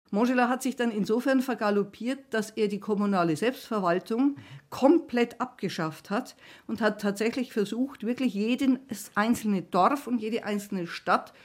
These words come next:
von München aus regieren zu können. Und das ist dann wirklich gescheitert. Also ohne Internet, ohne Telefon, ohne Fax. Und so hat dann nach einigen Jahren man hier zurückrudern müssen und hat gewisse kommunale Selbstverwaltungsrechte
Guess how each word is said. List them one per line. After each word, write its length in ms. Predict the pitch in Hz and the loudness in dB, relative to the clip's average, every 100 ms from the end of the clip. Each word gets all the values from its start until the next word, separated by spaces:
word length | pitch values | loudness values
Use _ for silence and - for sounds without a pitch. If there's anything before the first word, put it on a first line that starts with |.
| - | -20
von 380 | - 247 233 202 | -4 2 4 6
München 460 | 214 311 - - 240 | 6 6 4 -8 -4
aus 240 | 214 214 | -2 -2
regieren 360 | 202 - 220 214 | -4 -4 -4 -4
zu 120 | - | -6
können. 460 | - 139 131 - 143 - - - - | -10 -8 -6 -8 -12 -18 -20 -20 -4
Und 220 | 202 - - | -4 -4 -4
das 240 | 202 - | -4 -2
ist 200 | 262 - | -4 0
dann 220 | 220 202 | 2 4
wirklich 400 | 196 202 196 - | 4 2 -2 -2
gescheitert. 720 | 208 - 180 156 147 - - - | -4 0 2 2 -2 -12 -12 -2
Also 220 | 202 208 | 2 2
ohne 320 | 240 226 190 - - - - | 4 4 2 -2 -12 -10 4
Internet, 540 | 262 277 240 233 220 | 4 6 4 4 2
ohne 240 | 208 202 | 4 4
Telefon, 640 | 190 196 247 240 226 226 220 | 4 2 2 4 2 2 2
ohne 240 | 208 196 | 2 2
Fax. 540 | 190 214 220 - - - _ - | 4 2 2 -6 -12 -14 _ -8
Und 160 | 214 | -2
so 120 | 214 208 | 2 2
hat 240 | 208 208 | 0 0
dann 180 | 190 190 | -2 0
nach 220 | 196 - | -4 -4
einigen 540 | 175 190 180 175 170 - - - | -4 -2 -4 -4 -4 -6 -20 -4
Jahren 460 | 185 170 190 226 240 | 0 2 2 0 -2
man 180 | 214 180 | -2 0
hier 200 | 208 202 | 0 -2
zurückrudern 680 | 185 208 - 202 214 196 190 | -2 -6 -6 -6 0 2 2
müssen 280 | 190 226 | -2 -4
und 180 | 214 196 | -6 -4
hat 260 | 190 175 - - - - | -2 -4 -8 -20 -20 -6
gewisse 520 | 175 196 226 247 202 - - | -2 0 0 2 0 -2 -8
kommunale 500 | 220 202 190 175 170 | 0 2 4 4 4
Selbstverwaltungsrechte 1160 | 202 202 - 180 170 175 175 170 170 165 170 | 2 -2 -4 -2 -2 -2 -4 -4 -4 -4 -6